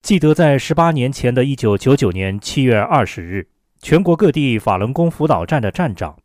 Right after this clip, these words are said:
被列为中共的首批抓捕对象，一时间闹得人心惶惶。几十年来，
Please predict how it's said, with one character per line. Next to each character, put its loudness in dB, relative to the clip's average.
被 4
列 6
为 0
中 0
共 -2
的 0
首 -4
批 -4
抓 2
捕 -6
对 -4
象， -10
一 4
时 -2
间 0
闹 2
得 -2
人 0
心 -2
惶 -2
惶。 -10
几 2
十 4
年 4
来， -4